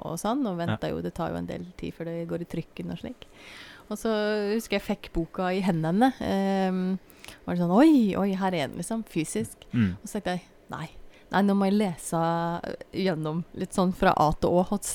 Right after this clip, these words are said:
Speaker 1: den egentlig er inni her.» Da
Speaker 2: Mm.
Speaker 1: ble jeg litt sånn, eh, måtte ta en gjennomgang, hva er det egentlig jeg har skrevet?
Speaker 2: Mm.
Speaker 1: Eh, <laughs> og så kom jeg fram til, «OK, ok da,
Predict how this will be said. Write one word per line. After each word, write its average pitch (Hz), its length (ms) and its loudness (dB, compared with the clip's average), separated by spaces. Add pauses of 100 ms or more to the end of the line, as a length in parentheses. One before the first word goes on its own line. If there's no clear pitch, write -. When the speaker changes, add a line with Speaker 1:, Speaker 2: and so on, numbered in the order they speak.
Speaker 1:
den 175 240 -2
egentlig 170 560 0
er 208 80 0
inni 170 240 4
her.» 190 320 2
Da 220 160 8
Speaker 2:
Mm. 202 80 10
Speaker 1:
ble 190 140 8
jeg 226 100 6
litt 220 160 4
sånn, 226 400 8
eh, 196 280 0 (340)
måtte 214 260 0 (540)
ta 185 160 4
en 226 100 4
gjennomgang, 180 320 0
hva 208 160 0
er 156 180 -4
det 180 140 -2
egentlig 156 240 -6
jeg 180 80 -4
har 175 100 -6
skrevet? 165 380 -6 (340)
Speaker 2:
Mm. 98 220 4
Speaker 1:
Eh, - 320 -4 (320)
<laughs> - 280 0
og 247 100 6
så - 180 -4 (640)
kom 220 180 2
jeg 214 120 2
fram 220 120 4
til, - 140 -4
«OK, 185 240 -4 (120)
ok 180 200 -4 (140)
da, 165 100 -4